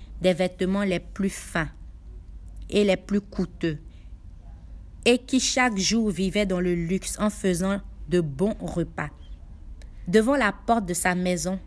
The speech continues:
était couché un pauvre homme appelé Lazare. Son corps était couvert de plaies.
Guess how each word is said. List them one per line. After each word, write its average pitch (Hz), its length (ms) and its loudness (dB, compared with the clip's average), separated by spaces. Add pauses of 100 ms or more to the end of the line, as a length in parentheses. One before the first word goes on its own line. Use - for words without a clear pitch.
(280)
était 196 300 4
couché - 480 -2
un 202 140 4
pauvre 214 720 -2 (280)
homme 175 260 4 (140)
appelé 185 400 0
Lazare. 165 560 -2 (440)
Son 220 220 4
corps 247 300 4
était 214 240 2
couvert 196 420 2
de 175 100 0
plaies. 160 360 -4